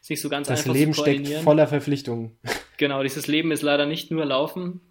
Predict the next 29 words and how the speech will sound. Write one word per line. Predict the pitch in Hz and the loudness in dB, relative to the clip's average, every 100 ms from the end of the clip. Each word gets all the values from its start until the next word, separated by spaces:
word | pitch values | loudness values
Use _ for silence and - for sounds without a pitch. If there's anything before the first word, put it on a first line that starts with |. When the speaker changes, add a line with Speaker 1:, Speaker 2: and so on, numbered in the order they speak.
| - - | -20 -10
Speaker 1:
Ähm, | 139 139 143 135 | -4 -4 -4 -6
aber | 139 135 135 131 135 135 | -2 0 2 2 2 0
wir | 143 139 | -2 2
werden | 151 | 2
mal | 156 | 2
versuchen, | 147 135 165 160 143 | 0 -2 -4 -4 -2
demnächst | 139 139 170 - | 0 0 -4 -4
zumindest | 156 151 151 - | -4 -2 -4 -2
vielleicht | 135 151 147 | 0 0 -2
eben | 143 | -6
schon | 143 139 | -6 -8
zum | 139 | -8
nächsten | 147 - 143 | -8 -8 -8
Mal, | 139 139 143 - | -6 -6 -8 -10
äh, | 143 | -10
den | 135 123 | -10 -10
ein | 139 | -10
oder | 139 135 | -8 -8
anderen | 139 135 135 | -10 -14 -8
Gast | 139 151 - - _ 269 | -4 -4 -6 -14 _ -14
in | 151 | -8
die | 147 | -8
Sendung, | 139 139 151 151 151 151 | -6 -6 -6 -6 -8 -14
<laughs> | - | -16
in | 165 | -14
die | 143 143 | -10 -10
Episode | - 139 139 139 | -8 -6 -6 -8
zu | - 143 | -6 -4
holen. | 135 139 139 | -2 -4 -6